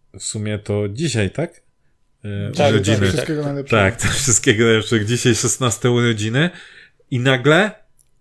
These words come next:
Speaker 1: dobrym obozem, nastawieniem, zaangażowaniem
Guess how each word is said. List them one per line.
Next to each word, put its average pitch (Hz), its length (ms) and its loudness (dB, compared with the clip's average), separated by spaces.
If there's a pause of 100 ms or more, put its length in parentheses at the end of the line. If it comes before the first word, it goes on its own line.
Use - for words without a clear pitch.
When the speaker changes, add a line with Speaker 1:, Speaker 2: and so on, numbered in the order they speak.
(320)
Speaker 1:
dobrym 135 460 6
obozem, 131 640 -2 (760)
nastawieniem, 127 920 -2
zaangażowaniem 131 1000 -4